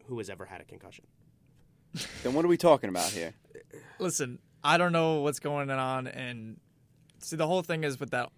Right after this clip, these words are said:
Speaker 3: other lawsuit that's going on with concussions and all that, and Vince is scared.
Speaker 2: Mm-hmm.
Speaker 3: I think he's very scared of what, what is to come. I think he is scared of losing money,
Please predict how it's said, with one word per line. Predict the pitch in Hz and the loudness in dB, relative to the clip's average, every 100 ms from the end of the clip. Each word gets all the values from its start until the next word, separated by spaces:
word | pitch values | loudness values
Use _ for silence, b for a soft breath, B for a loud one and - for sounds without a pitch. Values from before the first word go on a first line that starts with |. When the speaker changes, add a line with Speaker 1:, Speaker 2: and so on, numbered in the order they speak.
| - | -4
Speaker 3:
other | 147 135 | -2 -2
lawsuit | 123 127 127 139 | -2 -2 -2 -6
that's | 123 120 | -8 -6
going | 139 127 131 | -4 -4 -4
on | 127 | -6
with | 127 - | -8 -10
concussions | 123 - 127 - 123 120 | -10 -6 -6 -6 -8 -6
and | 123 | -6
all | 127 123 | -4 -2
that, | 127 131 - | -2 -4 -6
and | 117 110 | -10 -10
Vince | - 139 120 | -8 -6 -4
is | |
scared. | - - 104 85 - _ - | -4 -4 -8 -10 -16 _ -10
Speaker 2:
Mm-hmm. | 117 110 107 | -8 -8 -6
Speaker 3:
I | 127 | -4
think | 127 127 | -4 -6
he's | 127 | -4
very | 117 139 127 | 0 0 0
scared | - 123 120 | -2 -4 -6
of | 117 | -6
what, | 123 117 | -10 -10
what | 139 135 123 | -6 -4 -4
is | 123 120 - - - | -4 -6 -8 -10 -12
to | - 123 | -12 -10
come. | - 135 156 185 220 | -6 -4 -4 -8 -12
I | 170 | -10
think | 135 120 | -8 -8
he | 143 135 131 131 - _ - | -4 -4 -4 -6 -10 _ -12
is | 135 | -8
scared | - 139 | -4 -4
of | 123 | -4
losing | 143 135 120 | -6 -8 -8
money, | 123 135 160 | -6 -6 -6